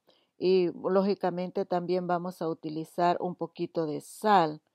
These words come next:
que la tengo por aquí, ahorita se las muestro, miren, aquí tenemos la sal. Bueno, amigos, eh, las naranjas agrias, estas naranjas son cosechadas en mi casa, así que son unas naranjas que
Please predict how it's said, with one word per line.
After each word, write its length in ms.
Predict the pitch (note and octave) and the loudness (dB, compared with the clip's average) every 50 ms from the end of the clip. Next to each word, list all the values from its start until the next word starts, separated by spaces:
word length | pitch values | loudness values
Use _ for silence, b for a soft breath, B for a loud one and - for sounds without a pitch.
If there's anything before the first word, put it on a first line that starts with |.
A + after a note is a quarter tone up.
| _ _ _ _ _ _ _ _ - | _ _ _ _ _ _ _ _ -2
que 180 | - F3 F3 E3 | 2 4 4 6
la 120 | D#3+ D#3+ | 4 2
tengo 380 | - - F3 F3+ F3 E3+ D#3+ - | 0 -2 -4 0 0 0 0 0
por 160 | - D#3+ D3+ | 0 0 0
aquí, 460 | D3+ D3+ _ - - G3+ A3 A#3 A#3+ | 0 -2 _ -8 -6 -2 0 2 2
ahorita 340 | A#3 G3 E3+ E3+ - - F3+ | 2 0 0 -4 -4 -6 -8
se 140 | F3 - F3+ | -6 -6 -8
las 160 | D#3+ D#3 D#3+ | -6 -6 -6
muestro, 560 | E3 F#3+ A3 B3 C#4 C#4+ _ - D4 C#4+ C#4 | -6 -4 -4 -2 -4 -4 _ -6 -6 -6 -4
miren, 400 | B3 F#3+ F3+ F3 F3+ G3 A3+ A#3+ B B B B B B B B | -4 -4 -4 -4 -4 -4 -6 -8 B B B B B B B B
aquí 140 | - - D#3 | -12 -8 -2
tenemos 380 | E3+ E3+ D#3+ E3 E3 F3 F3 | -2 -2 0 -2 -4 -4 -6
la 140 | E3 E3 E3 | -6 -6 -6
sal. 300 | - - - C3+ C#3 C#3 | -8 -8 -6 -6 -6 -4
Bueno, 420 | - - E3+ E3 D3+ C#3+ A#2 - _ _ b b b b b b b b b _ - | -2 2 2 4 4 2 -2 -6 _ _ b b b b b b b b b _ -4
amigos, 640 | D#3 D#3+ D#3 D#3 D3 C#3+ B2+ - - - - - _ - | -4 -2 -2 -2 -4 -2 -4 -4 -6 -8 -12 -18 _ 0
eh, 480 | - F#3 F#3+ F#3+ F#3+ F#3+ F#3 F#3 F3+ F3 | 4 6 6 8 8 8 8 6 6 6
las 180 | E3+ F3+ F3+ F3+ | 6 4 2 2
naranjas 540 | F#3+ F3+ F3 F#3 G#3 A#3 C4 C4+ B3+ - - | 0 -2 0 0 -2 -2 -4 -6 -6 -4 -2
agrias, 720 | B3 B3+ C4 A#3+ B3+ A#3 A3 A3 G#3+ A3 A3 - - _ _ | -2 -2 -2 -2 -2 0 0 0 0 -2 -4 -8 -14 _ _
estas 320 | - F3+ G3 - - A#3 A#3 | -6 -6 -6 -6 -6 -8 -6
naranjas 380 | A3 G3 F#3 F#3+ F#3+ G3 G3 | -4 -4 -4 -4 -4 -6 -6
son 160 | - - F#3 F3 | -4 -6 -6 -4
cosechadas 580 | - F#3+ F#3 - F#3 - - F3+ E3 E3 F3 | -4 -6 -6 -6 -10 -6 -2 -2 0 0 0
en 120 | F3 F3+ F3 | -2 -4 -8
mi 100 | F3 E3+ | -10 -10
casa, 500 | - - D3+ D3 D3+ - - E3 E3 _ b b b b b b b | -6 -4 -4 -4 -4 -8 -12 -12 -12 _ b b b b b b b
así 280 | b E3 E3 - G3+ F#3+ | b -2 0 0 -2 -4
que 160 | - - G3+ | -2 -4 -4
son 240 | - - F#3+ F#3 F#3+ | -2 -2 -2 -2 -2
unas 200 | F#3+ F#3 F#3+ F#3 | -2 -4 -4 -4
naranjas 440 | F3+ F3+ D#3 D3+ D#3 E3 F3+ F3+ F3+ _ | -4 -2 -2 -2 -2 -2 -4 -6 -6 _
que 440 | - D#3 D#3 D3+ D3 D3 C#3+ C#3+ | -4 0 0 2 2 0 -2 -4